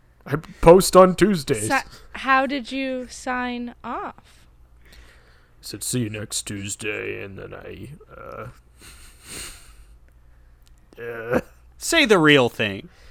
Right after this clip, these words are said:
Speaker 2: I know my eyes seem like I'm getting what you're meaning, but I'm not. Can you please say the real thing so I understand the context of the situation that I am in right now?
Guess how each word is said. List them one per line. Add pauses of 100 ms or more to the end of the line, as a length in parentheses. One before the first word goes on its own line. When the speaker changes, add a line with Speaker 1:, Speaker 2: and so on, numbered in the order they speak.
(320)
Speaker 2:
I
know
my
eyes
seem
like
I'm
getting
what
you're
meaning,
but (580)
I'm
not. (280)
Can
you
please
say
the
real
thing
so
I
understand
the
context
of
the
situation
that
I
am
in
right
now?